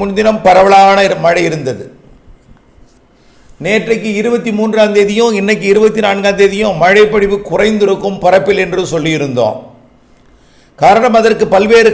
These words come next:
காரணங்கள் இருக்கிறது. ஒன்று, நேற்றைக்கு நீண்ட நேரம் நீடித்திருந்த உயர் அழு-, உயர் மேகம், ஹை கிளவுட்ஸ்.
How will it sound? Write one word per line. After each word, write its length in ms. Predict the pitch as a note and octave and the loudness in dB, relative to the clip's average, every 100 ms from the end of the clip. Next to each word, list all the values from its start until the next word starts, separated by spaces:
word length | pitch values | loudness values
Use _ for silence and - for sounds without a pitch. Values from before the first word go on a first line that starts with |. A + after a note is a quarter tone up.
| G3 | 2
காரணங்கள் 420 | G3+ G#3+ G3 F#3+ | -2 -2 -2 -2
இருக்கிறது. 420 | F#3 F#3 E3 D3 D3 - - - E3+ | -2 -2 -4 -4 -6 -10 -20 -8 -4
ஒன்று, 260 | G3 G#3+ G#3+ | 0 2 2
நேற்றைக்கு 360 | G3 G3 G3 F#3 F3+ | 0 -2 -2 -2 -2
நீண்ட 240 | G#3 G#3+ G#3 | -2 0 0
நேரம் 240 | G#3 G#3 G3+ | 0 0 -2
நீடித்திருந்த 500 | G3 F#3+ G3 F#3+ G#3 F#3 | -4 -2 -2 0 0 0
உயர் 240 | F#3 G#3 F#3+ | 0 0 0
அழு-, 180 | F3+ D#3 | -2 -4
உயர் 280 | F3+ A3 A#3 - - - _ _ _ _ _ _ D#3 | -2 0 0 -4 -12 -20 _ _ _ _ _ _ -4
மேகம், 340 | F#3 D3+ B2 - - - - _ _ B2 | -2 0 -4 -6 -18 -20 -20 _ _ -2
ஹை 120 | F3+ G3+ | 0 0
கிளவுட்ஸ். 380 | F#3 C3 - - | -2 -4 -6 -16